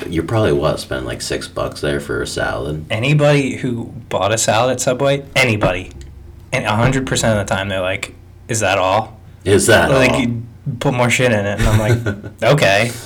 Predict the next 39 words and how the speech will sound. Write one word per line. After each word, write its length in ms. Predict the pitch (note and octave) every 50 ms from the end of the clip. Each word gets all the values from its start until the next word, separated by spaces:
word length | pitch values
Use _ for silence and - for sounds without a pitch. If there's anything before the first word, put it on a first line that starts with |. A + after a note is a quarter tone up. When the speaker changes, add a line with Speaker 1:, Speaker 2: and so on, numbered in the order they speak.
| - - - - - - - - - - - - - - - -
Speaker 2:
I 120 | - C3
just 160 | D3 E3 -
Speaker 1:
It 40 | D3+
Speaker 2:
want 140 | A#2 A#2+ A2+
you 120 | A#2 B2+
to 140 | B2 A#2+ A2
leave, 440 | G2 G#2+ B2 D3+ D#3 C#3 A2 G2+ -
<laughs> 100 | - -
bitch. 380 | - - - - - - -
Get 100 | - D3
the 60 | - -
Speaker 1:
it 80 | -
Speaker 2:
fuck 160 | - - -
out 220 | - D3 D3+ D3 C3
of 120 | A#2 A#2+ B2
here." 180 | A#2 A#2 -
Speaker 1:
<laughs> 180 | - - - -
If 80 | -
you're 100 | - -
going 160 | - A#3+ G#3 B2
to 60 | -
Subway 400 | - - G2+ F2+ E2+ F2 D2+ C#2
for 160 | - - C2+
a 60 | A#1+ -
fucking 420 | - - - - - - C#2 -
salad, 600 | - - - - - - - - - - - - - - - - - - - - - - - - - - - - - - - - - - -
it, 80 | -
Speaker 2:
God 100 | - - - G2
Speaker 1:
it's 140 | G2+ -
in 120 | B2 G#2+ G2+
the 60 | D2
Speaker 2:
damn. 100 | D2 D2
Speaker 1:
name. 460 | D2+ D2+ D#2 D2 - - - - - - - - - - - - - -
Subway. 360 | - - - - - B2+ B2 A#2+
Speaker 2:
Get 60 | A#2+
a 40 | A2+
fucking 400 | A2+ - C3 A#2+ - A#2+ G#2 G2+
sub. 480 | G#2 - - - G#2+ G#2 G#2+ G2+ G2 C#2+
Speaker 1:
Right. 280 | C#2+ C#2+ D2 D2 C#2+